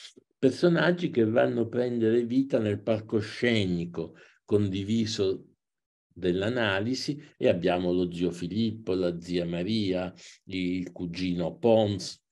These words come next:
e, e, e così via. Mm, cioè abbiamo queste immagini che diventano,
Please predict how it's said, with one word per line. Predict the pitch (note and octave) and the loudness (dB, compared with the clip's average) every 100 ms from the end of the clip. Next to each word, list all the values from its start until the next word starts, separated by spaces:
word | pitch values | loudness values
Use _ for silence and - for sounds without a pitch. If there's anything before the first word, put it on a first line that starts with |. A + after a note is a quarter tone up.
| - - _ _ | -20 -20 _ _
e, | G2 - G#2+ - | -12 -6 -6 -2
e, | |
e | G#2 | -4
così | - F2+ - | -4 -6 -8
via. | D2 C#2 C#2+ - - - _ - | -10 -10 -10 -12 -20 -20 _ -8
Mm, | G#2 F#2 F#2+ F#2 F#2 F2+ F#2 F#2+ G#2+ | -4 -2 -2 -2 -2 -2 -4 -6 0
cioè | G#2+ A#2 | 4 6
abbiamo | G#2 A2 B2+ A#2 G2 F2+ | 6 4 4 4 0 -2
queste | - A2+ A2 - - G#2 G2+ - - | 2 2 2 -6 -4 -2 -2 -6 -8
immagini | B2 A2 A2 G#2+ G#2 F2+ F2+ F2 G#2 A2+ A2 | -4 2 4 4 4 2 0 -4 -4 -2 0
che | G#2 F2+ | -2 -2
diventano, | F#2+ G2+ G#2 G#2 G2+ F#2+ F2 E2+ | 0 2 2 0 -4 -2 -4 -6